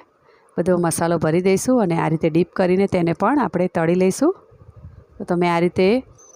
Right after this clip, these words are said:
પાપડમાં પણ કોર્ન બનાવી શકો છો, બહુ સરસ લાગે છે. રોટલી ન હોય તો પાપડ તળી લેવા આ રીતે, બહુ સરસ લાગે છે, એનો ટેસ્ટ એકદમ સરસ આવે છે.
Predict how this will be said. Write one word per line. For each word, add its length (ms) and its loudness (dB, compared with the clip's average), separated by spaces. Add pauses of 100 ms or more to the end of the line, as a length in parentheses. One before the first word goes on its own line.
(280)
પાપડમાં 500 0
પણ 220 0
કોર્ન 240 -2
બનાવી 340 0
શકો 260 -2
છો, 160 2
બહુ 80 2 (120)
સરસ 320 0
લાગે 260 2
છે. 100 0 (140)
રોટલી 320 0
ન 100 4
હોય 200 0
તો 120 0
પાપડ 340 -2
તળી 240 2
લેવા 220 2
આ 100 0
રીતે, 180 0 (880)
બહુ 100 2 (120)
સરસ 240 0 (100)
લાગે 300 0
છે, 160 -2
એનો 140 2 (480)
ટેસ્ટ 380 0
એકદમ 240 0 (120)
સરસ 340 0
આવે 220 2
છે. 80 0